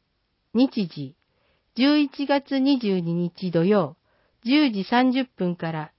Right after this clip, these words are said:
十二時三十分。会場、常盤平市民センター。定員、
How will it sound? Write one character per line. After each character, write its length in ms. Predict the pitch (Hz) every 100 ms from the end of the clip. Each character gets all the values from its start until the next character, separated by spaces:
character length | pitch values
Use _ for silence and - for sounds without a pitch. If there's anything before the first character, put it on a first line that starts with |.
| _ -
十 200 | 262 285
二 200 | 285 214
時 120 | 180
三 300 | - 202 220
十 140 | 220 220 _
分。 280 | 147 135 151 _ _ _ _ _ _ _ -
会 260 | 233 226
場、 340 | 196 202 196 - _ _ _ _ _
常 300 | 208 - 285
盤 120 | 294 294 269
平 180 | 190
市 160 | 175 185
民 200 | 226 240
セ 200 | - 226
ン 80 | 196
タ 160 | -
ー。 800 | 135 151 _ _ _ _ _ _
定 300 | 240 240 233
員、 340 | 214 202 190